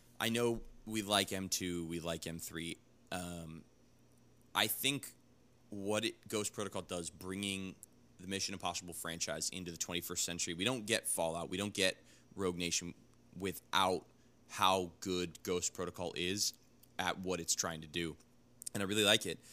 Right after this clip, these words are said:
And, but what I love about Rogue Nation is it picks up right where it left off. I think it's, it's snappy early.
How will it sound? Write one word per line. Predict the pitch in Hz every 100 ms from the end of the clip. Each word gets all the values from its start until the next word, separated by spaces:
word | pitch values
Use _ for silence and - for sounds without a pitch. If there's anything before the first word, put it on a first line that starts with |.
| - - - -
And, | 110
but | 127
what | 131
I |
love | 151 160
about | 156 127 110
Rogue | 120 107
Nation | 123 - 101
is | 98
it | - -
picks | 131 - -
up | 98 90 - - - 95
right | 107 123
where | 131
it |
left | 101 92
off. | 85 82
I | -
think | 104 95
it's, | 85 - -
it's | 101 90 - - - - - -
snappy | - - 107 101 113 127 127 -
early. | 104 90 82 78